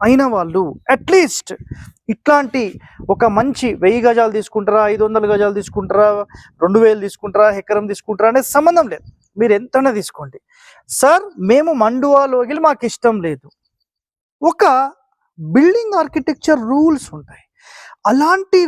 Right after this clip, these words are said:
రూల్స్ ప్రకారం కనుక మనం ఒక ఇంటి నిర్మాణం చేస్తే ఒక ఆరోగ్యవంతమైన బిల్డింగ్ అనేది మనకు కలుగుతుంది. So, అలాంటి బిల్డింగ్లో మీరుంటే నిజంగా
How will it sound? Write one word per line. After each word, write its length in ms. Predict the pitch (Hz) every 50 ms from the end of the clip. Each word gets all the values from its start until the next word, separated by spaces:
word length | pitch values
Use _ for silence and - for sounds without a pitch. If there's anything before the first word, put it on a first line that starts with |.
| 254
రూల్స్ 400 | 208 220 277 320 370 392 403 - -
ప్రకారం 460 | - 302 262 - - 247 240 233 226
కనుక 320 | 202 202 196 196 - - 247
మనం 260 | 262 247 226 220 202
ఒక 180 | 185 170 - 185 175 -
ఇంటి 280 | 214 240 247 - 370 339
నిర్మాణం 440 | 311 285 254 233 226 226 208 185 - -
చేస్తే 360 | - 156 143 - - - 247 339 381 _ _ - - - - - - -
ఒక 180 | 196 196 - 208 - - -
ఆరోగ్యవంతమైన 1040 | 165 170 185 208 294 320 277 302 339 302 277 254 240 208 226 214 214 202 208 202 202 196 196 - _ _ _ -
బిల్డింగ్ 480 | 147 139 160 180 202 226 294 302 285 262
అనేది 320 | 226 220 226 220 233 330 381 _ _ _ 170
మనకు 240 | 185 226 269 -
కలుగుతుంది. 560 | - - 143 139 131 127 - - - 127 135 147 _ -
So, 160 | - - 330 339 339 - -
అలాంటి 440 | 156 190 214 247 320 359 370 381 349
బిల్డింగ్లో 440 | 320 294 254 240 247 240 233 247 247
మీరుంటే 400 | 220 214 190 202 208 185 220 208 170 160 160
నిజంగా 500 | 185 190 165 294 311 330 302 262 247